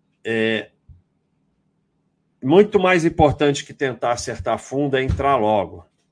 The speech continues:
Entrar todo mês, em qualquer momento, e acumular tempo no mercado.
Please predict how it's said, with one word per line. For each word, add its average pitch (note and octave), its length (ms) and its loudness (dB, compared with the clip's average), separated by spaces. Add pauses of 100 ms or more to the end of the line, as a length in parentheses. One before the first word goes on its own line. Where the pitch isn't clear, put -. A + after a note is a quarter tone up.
(1000)
Entrar C#3 420 0
todo C#3+ 300 -2
mês, B2 420 0
em A#2+ 80 -6
qualquer B2+ 380 0
momento, A2+ 680 -2 (540)
e B2+ 120 -4
acumular C#3 800 2
tempo D#3 500 4
no C3+ 100 2
mercado. F#2+ 680 -2